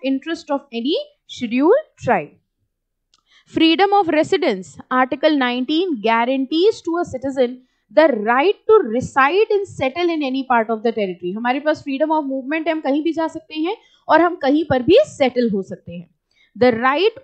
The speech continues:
overlaps the right guaranteed by clause D। This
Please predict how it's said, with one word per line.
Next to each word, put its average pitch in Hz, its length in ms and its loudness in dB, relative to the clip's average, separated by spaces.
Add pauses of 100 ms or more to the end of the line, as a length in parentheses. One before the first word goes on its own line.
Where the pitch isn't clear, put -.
overlaps 339 840 4
the 359 140 2
right 269 300 0
guaranteed 254 540 -2
by 285 240 -2
clause 233 340 -2
D। 185 120 -4 (800)
This 466 200 4